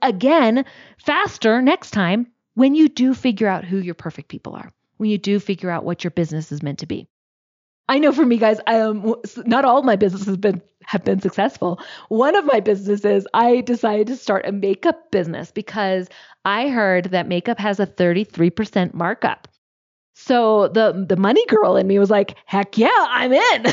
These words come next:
<laughs> Let's start a makeup page." I collected the makeup audience. I, I created a hundred days of content. And then I realized, you know what?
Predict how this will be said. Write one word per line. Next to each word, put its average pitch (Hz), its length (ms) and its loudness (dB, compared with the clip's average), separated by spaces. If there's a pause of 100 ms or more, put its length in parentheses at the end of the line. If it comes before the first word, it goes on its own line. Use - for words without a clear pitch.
<laughs> - 140 -20
Let's 269 300 0
start 427 240 -2
a 320 80 4
makeup 269 400 0
page." 214 420 -2 (960)
I 302 160 2
collected 277 540 0
the 285 80 -8
makeup 285 320 -2
audience. 285 500 2
I, 196 260 -4 (200)
I 202 180 2
created 269 440 -4
a 427 60 2
hundred 302 420 -2
days 285 180 -4
of 262 100 -10
content. 262 520 -6 (640)
And 262 160 -6
then 330 160 -2
I 370 80 -2
realized, 277 580 -4
you 247 80 -8
know 254 160 -2
what? 269 340 -2